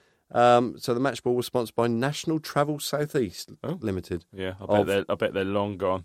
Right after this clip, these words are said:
Speaker 1: Kelvedon.
Speaker 2: I bet they're long gone.
Speaker 1: So yeah, that was a great
Speaker 2: Oh,
Speaker 1: game.
Speaker 2: love that.
Speaker 1: So let's, let's switch the stat machine off. I think I've covered everything for that game, but that was an epic game,
Speaker 2: That
Speaker 1: wasn't it?
Speaker 2: was one of the, one of the greatest. Yeah, one of the greatest.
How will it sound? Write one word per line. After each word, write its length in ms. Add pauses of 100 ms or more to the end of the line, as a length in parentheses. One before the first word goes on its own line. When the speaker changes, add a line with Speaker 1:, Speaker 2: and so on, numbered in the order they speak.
Speaker 1:
Kelvedon. 560 (220)
Speaker 2:
I 40
bet 140
they're 120
long 420
gone. 260 (400)
Speaker 1:
So 140
yeah, 160
that 140
was 100
a 80
great 420
Speaker 2:
Oh, 240
Speaker 1:
game. 280 (180)
Speaker 2:
love 300
that. 260 (540)
Speaker 1:
So 280
let's, 300
let's 180
switch 240
the 60
stat 240
machine 340
off. 300 (500)
I 60
think 240
I've 200
covered 280
everything 400
for 140
that 180
game, 240
but 80
that 140
was 100
an 160 (100)
epic 400
game, 220
Speaker 2:
That 60
Speaker 1:
wasn't 160
it? 20
Speaker 2:
was 200
one 140
of 100
the, 140
one 220
of 80
the 80
greatest. 840
Yeah, 280
one 440
of 300
the 120
greatest. 640